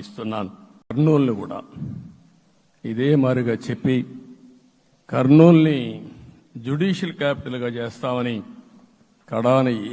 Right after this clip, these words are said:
ఏమీ చేయకుండా వదిలిపెట్టినటువంటి వ్యక్తి. ఈరోజు మీరు ఒక్కసారి గుర్తుపెట్టుకోవాల్సింది, నేను చాలా ఎన్నికలు చూశాను, కానీ రాయలసీమలో వన్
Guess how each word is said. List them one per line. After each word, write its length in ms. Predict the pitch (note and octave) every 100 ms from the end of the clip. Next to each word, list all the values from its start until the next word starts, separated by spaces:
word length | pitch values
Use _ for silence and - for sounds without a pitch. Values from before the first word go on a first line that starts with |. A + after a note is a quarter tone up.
| C3+
ఏమీ 200 | C#3 C#3+ C#3+
చేయకుండా 380 | B2 A2+ A2+ A2+
వదిలిపెట్టినటువంటి 840 | A2+ A2+ A2+ A2+ A2 A2+ A2 A2+ G#2
వ్యక్తి. 360 | G#2 - C#3 B2 - - - - _ _ _ _ _ _ -
ఈరోజు 460 | A#2+ A#2+ C3 B2+ B2 G2+ B2 - - - _ _ _ _ -
మీరు 200 | B2 B2 A2
ఒక్కసారి 460 | A#2 A#2 - C3+ C3
గుర్తుపెట్టుకోవాల్సింది, 960 | B2+ B2+ A#2 - B2 A2+ A2 C3 B2 A2 E2+ - - - _ _ _ _ _ _ _
నేను 180 | C3+ C3+ C#3
చాలా 320 | A#2+ A#2+ E3+ E3
ఎన్నికలు 360 | D3+ D3+ D3+ C3 B2
చూశాను, 360 | B2+ C3+ B2 A#2+
కానీ 220 | C3+ E3+ F#3+ - - - _ _ _ _ _ _ _ -
రాయలసీమలో 1200 | A#2 B2+ D#3 F3+ F3+ F3 E3+ E3 C#3+ D3 D3+ F#3 F3+ - - - - - - - G#2+ B2
వన్ 220 | D#3+ F#3